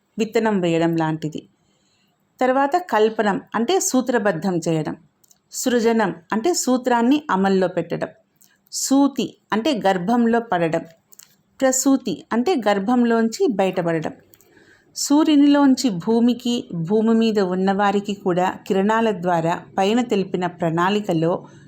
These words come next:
ఈ ప్రసవ శక్తి ఇవ్వబడింది. ఇదే పద్ధతిలో బ్రహ్మ దగ్గర నుంచి పిపీలకాల దాకా ప్రసవ శక్తిని ఇచ్చిన అమ్మవారిని ప్రసవిత్రి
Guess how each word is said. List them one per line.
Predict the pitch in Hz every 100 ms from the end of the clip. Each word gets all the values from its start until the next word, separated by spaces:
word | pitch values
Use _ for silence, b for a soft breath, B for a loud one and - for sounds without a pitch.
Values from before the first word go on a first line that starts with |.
| B -
ఈ | 208 226 185 -
ప్రసవ | 170 170 208 220
శక్తి | 233 196 - 339 494 233
ఇవ్వబడింది. | 175 175 160 156 151 147 - B B B B -
ఇదే | 247 294 370
పద్ధతిలో | 381 247 226 214 202 196 196
బ్రహ్మ | 196 190 202
దగ్గర | 214 208 190 190
నుంచి | 175 165 - 175 -
పిపీలకాల | 190 - 208 190 180 180 175
దాకా | 160 170 196 202 202 - B B -
ప్రసవ | 208 202 220
శక్తిని | 214 196 - 185 180
ఇచ్చిన | 170 - 175 -
అమ్మవారిని | 160 170 190 208 190 185 339 480 b b _
ప్రసవిత్రి | 196 190 185 175 156 165 175 165